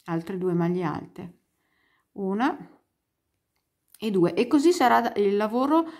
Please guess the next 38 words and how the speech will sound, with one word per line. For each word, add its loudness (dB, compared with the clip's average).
nell'angolo, 2
sarà -4
sempre -6
così -4
l'inizio -2
e 0
la -2
chiusura -2
per -4
tutti -6
gli -2
u-, 0
i 0
giri 0
che -6
vi, -6
nel 0
mio 0
caso 0
undici, -2
ma -2
per -12
tutti -8
i -6
giri -2
che -2
vi -2
servono -2
per -6
arrivare -2
alla 0
vostra -6
larghezza -4
del -4
top -8
down, -6
del -6
seno. -6